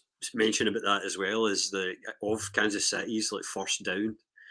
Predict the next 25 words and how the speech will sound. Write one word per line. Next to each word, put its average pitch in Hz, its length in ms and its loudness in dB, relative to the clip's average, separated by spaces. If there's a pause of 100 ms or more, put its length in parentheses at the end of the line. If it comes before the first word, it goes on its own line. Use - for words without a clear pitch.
(240)
they 104 80 2
got 107 100 0
as 101 120 0
many 117 240 4
first - 340 0
downs 107 240 2
from 98 200 -4
penalties 117 460 -2
from 98 200 -4
the 98 80 0
Ravens 101 400 0
as 92 100 -4
they 101 80 0
did 95 200 2
for 95 140 -4
rushing. 101 400 0
So - 160 -4
they, 95 340 -2
they 87 60 0
got 95 140 -4
five, 127 420 6
uh, 104 240 4
rushing 110 320 2
first - 280 -2
downs, 131 340 2